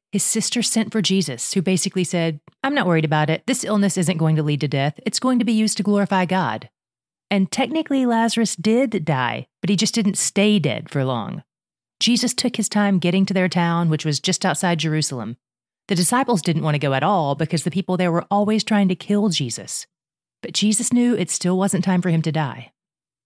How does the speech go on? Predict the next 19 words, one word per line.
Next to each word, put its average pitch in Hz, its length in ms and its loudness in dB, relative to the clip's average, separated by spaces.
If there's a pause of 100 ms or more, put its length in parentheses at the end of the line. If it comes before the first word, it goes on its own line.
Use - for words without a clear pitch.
(420)
By 220 80 2
the 202 80 2
time 269 280 0
they 294 120 0
arrived, 151 540 2
Lazarus 208 500 0
was 143 220 0
four 214 360 2
days 196 380 2
dead. 135 480 -2 (520)
Mary 220 320 4
stayed 202 340 2
inside 160 480 2
mourning, 151 520 2
but - 180 -2
Martha, 185 580 4
ever 165 260 2
the 233 120 4
doer, 160 480 4